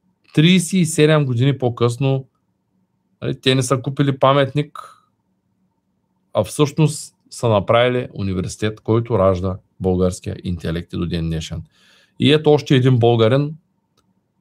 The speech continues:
Пенчо Семов от Габрово, наричан българския Рокфелер, главен акционер в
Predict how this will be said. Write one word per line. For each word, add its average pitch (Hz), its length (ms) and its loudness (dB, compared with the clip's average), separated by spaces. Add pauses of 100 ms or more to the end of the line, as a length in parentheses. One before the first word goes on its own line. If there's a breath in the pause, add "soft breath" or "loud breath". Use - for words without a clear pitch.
(200)
Пенчо 123 320 0
Семов 127 380 0
от 98 100 -4
Габрово, 120 400 2
наричан 120 520 2
българския 110 560 2
Рокфелер, 147 560 0 (160)
главен 120 640 2 (140)
акционер 101 560 -2
в 117 240 0